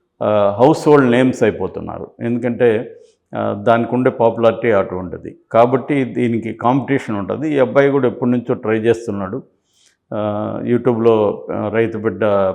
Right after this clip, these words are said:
పల్లవి ప్రశాంత్ అని, ఇలా చేసుకుంటూ వచ్చాడు. So, ఆ, ఫైనల్గా అతను, ఆ, అతని ఒక వీడియో ఇలా పెట్టినప్పుడు నాగార్జున వరకు దీన్ని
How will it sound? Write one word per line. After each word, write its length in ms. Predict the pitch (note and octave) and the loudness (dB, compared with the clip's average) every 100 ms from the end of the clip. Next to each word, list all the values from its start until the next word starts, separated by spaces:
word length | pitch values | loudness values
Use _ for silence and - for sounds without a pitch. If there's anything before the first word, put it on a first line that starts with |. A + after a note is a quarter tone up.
| - | -2
పల్లవి 200 | G#2 G#2+ | -2 -2
ప్రశాంత్ 520 | - G2 - F#2+ F2+ | -4 -8 -8 -10 -10
అని, 140 | F#2 - _ _ _ _ _ _ _ _ - | -10 -10 _ _ _ _ _ _ _ _ -14
ఇలా 200 | B2+ C#3 C#3 | -2 0 4
చేసుకుంటూ 420 | C3+ C3 C#3 B2+ - | 2 2 -2 0 0
వచ్చాడు. 260 | - - - - - _ _ _ _ _ - | 0 -4 -6 -20 -20 _ _ _ _ _ 2
So, 60 | D3 C3 B2+ B2+ B2+ B2+ - | 4 6 4 2 -2 -8 -6
ఆ, 640 | A2+ A#2 A#2 A#2 A#2 A2+ - - - | -2 0 0 0 -2 -6 -10 -14 0
ఫైనల్గా 800 | C3+ D3+ D#3+ D#3 C#3+ C#3+ C#3+ C#3+ - | 4 6 6 6 8 8 8 4 0
అతను, 640 | B2 B2 A#2 A#2 A2 A2+ - A#2 | 0 0 -2 -2 -6 -8 -14 -6
ఆ, 320 | G#2+ G#2+ A2 | -4 0 -2
అతని 720 | A2+ A2+ A2+ G#2 G2+ G#2 - - | 0 0 0 -4 -6 -10 -12 -4
ఒక 240 | A2+ A#2 | 0 2
వీడియో 640 | A2+ A#2+ D3 D3 C#3 B2+ | 4 4 6 8 8 8
ఇలా 160 | A#2+ A#2 | 6 4
పెట్టినప్పుడు 680 | A2+ A#2 A2 A#2 A#2+ D#3+ A2+ | 4 -2 -2 -4 -2 0 2
నాగార్జున 600 | B2 B2+ C#3+ C#3 C3 C3 | 4 6 8 6 4 4
వరకు 300 | B2 A#2 B2 | 2 2 -2
దీన్ని 540 | A#2 A#2 A2+ G#2+ G2+ | -2 0 -2 -2 -6